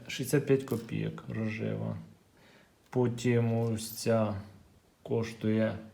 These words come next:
е, дев'яносто одну копійку і замикаю круг. Ось така, як вона, лавандер колір чи як. Тут їх три відтінка,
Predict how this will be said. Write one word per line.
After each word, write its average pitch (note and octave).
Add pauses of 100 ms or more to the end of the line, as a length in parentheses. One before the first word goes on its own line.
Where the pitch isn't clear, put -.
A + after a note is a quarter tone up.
(1200)
е, A2+
дев'яносто A#2
одну F3+
копійку G3+ (360)
і C3+
замикаю A#2
круг. F3 (600)
Ось A#2+
така, D#3 (1120)
як -
вона, G#2+ (140)
лавандер A#2+ (520)
колір G#1
чи -
як. -
Тут A#2
їх C3
три C#3
відтінка, A2